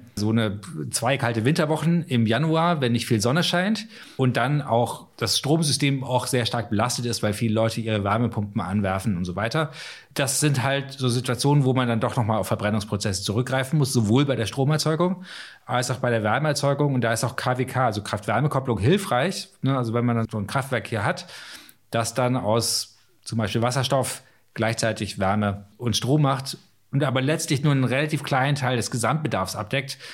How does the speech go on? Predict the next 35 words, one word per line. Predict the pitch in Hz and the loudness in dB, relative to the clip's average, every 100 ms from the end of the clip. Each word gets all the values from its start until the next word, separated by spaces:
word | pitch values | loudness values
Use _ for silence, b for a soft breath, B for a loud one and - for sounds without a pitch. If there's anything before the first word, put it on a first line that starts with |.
| B | B
Das | 110 - | -6 -4
ist | 117 | -2
sozusagen | 120 131 117 110 117 | -2 -2 0 2 2
nur | 120 | 2
der | 113 | 2
Notnagel, | 120 156 120 101 123 143 B B B _ | 4 4 2 0 2 0 B B B _
den | 131 120 | 0 2
man | 123 117 | 2 2
dann | 113 123 120 117 - - | 2 2 2 0 -10 -8
in | 120 120 | -2 0
diesen | 117 110 120 117 - - | 2 2 2 0 -10 -8
schwierigeren | - 127 131 147 120 107 120 120 113 - - _ _ | -6 -2 2 2 2 2 4 2 -2 -12 -20 _ _
Tagen, | - 101 104 110 92 - | -4 0 2 0 -2 -4
die | 110 | -2
man | 104 104 | -2 -2
im | 104 | -2
Jahr | 101 92 92 | 0 0 -2
hat, | 87 - - - _ | -6 -8 -12 -20 _
braucht. | 95 82 - - | -6 -6 -8 -12
Und | 90 | -8
es | 90 | -2
wird | 131 131 | 0 0
sich | 110 | 0
letztlich | 123 - 139 - | 0 0 -2 -2
um | 123 120 117 B B B B B B _ _ - | 2 4 2 B B B B B B _ _ -12
ein | 117 - | -8 -4
paar | 110 113 | -2 0
Prozent | 113 - 101 87 - - _ _ 123 | -2 0 0 0 -4 -8 _ _ -8
der, | 101 | -2
oder | 98 95 85 | -2 0 -4
also | 87 | -4
einen | 92 92 | -4 -4
relativ | 90 104 98 101 | -4 -2 -2 -2
kleinen | 123 113 | 0 0
Bruchteil | 110 135 - 107 95 92 | 0 -2 0 0 0 -4